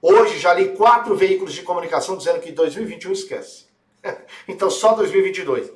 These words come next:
Então é o seguinte: para os, para quem tá na área, não atrapalhe nada.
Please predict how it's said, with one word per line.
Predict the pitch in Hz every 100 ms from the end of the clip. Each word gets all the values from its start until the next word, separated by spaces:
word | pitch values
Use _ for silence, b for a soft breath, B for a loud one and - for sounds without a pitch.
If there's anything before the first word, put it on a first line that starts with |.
| -
Então | 147 147 196
é |
o |
seguinte: | 196 185 135 - b b b
para | - 202 214
os, | 190 -
para | - 214
quem | 220 226
tá | 220 202
na | 202
área, | 190 175 135 131
não | 147 160 196 220
atrapalhe | 214 208 - - 190 175
nada. | 151 131 107 -